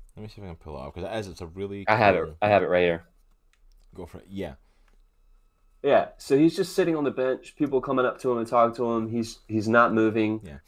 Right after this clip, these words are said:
Speaker 1: And that goes on for a couple of pages, 'cause, like, where
Speaker 2: Yeah.
Speaker 1: Nitro's got that open, it actually starts the page before, so there's actually, like, three pages, and most of the panels are the same, like, setting. It's that same hallway,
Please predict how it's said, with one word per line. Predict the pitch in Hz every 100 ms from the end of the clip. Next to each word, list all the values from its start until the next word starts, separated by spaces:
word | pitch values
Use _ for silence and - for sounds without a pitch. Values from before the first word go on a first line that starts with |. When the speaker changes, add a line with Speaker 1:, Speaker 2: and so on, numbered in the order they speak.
| - _ 113
Speaker 1:
And | 127
that | 165
goes | 175 170
on | 160
for | -
a |
couple | - 107 -
of | 127
pages, | 98 82 80
'cause, | 87 87
like, | 87
where | 98 104 101
Speaker 2:
Yeah. | 147 95
Speaker 1:
Nitro's | 95 90
got | 92
that | 85 73
open, | 85 92 90
it |
actually | 80 87 90
starts | - 85 -
the | -
page | 87 82 -
before, | 71 - 85 85
so | 85
there's | 78
actually, | 95 95 98
like, | -
three | - 82
pages, | 80 76 76 87 82
and | 73 82 80 -
most | 92 107 107
of | 90
the | 92
panels | 85 82 82 87
are | - 80
the | 80
same, | 76 - 78 78 78 76 76
like, | 73 _ _
setting. | - - 87 87 113 107
It's | 76 -
that | 85
same | - 85 85 87 78
hallway, | - 85 90 110 120